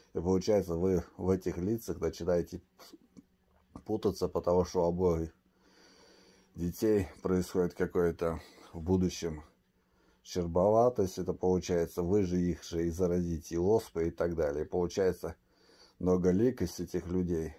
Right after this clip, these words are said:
делает так, что когда один человек на одной территории, другой человек на другой территории, вы н-,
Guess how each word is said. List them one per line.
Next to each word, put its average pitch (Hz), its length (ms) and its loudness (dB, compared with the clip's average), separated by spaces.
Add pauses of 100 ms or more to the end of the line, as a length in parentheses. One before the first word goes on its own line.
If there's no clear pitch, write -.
(120)
делает 90 440 2
так, 113 180 2
что 85 260 -2
когда 87 280 0
один 87 280 0
человек 82 340 -2
на 85 100 0
одной 101 260 0
территории, 90 520 -2
другой 85 340 -2
человек 78 320 -4
на 85 100 -4
другой 98 320 -2
территории, 82 640 -4
вы 92 160 -2
н-, 95 240 0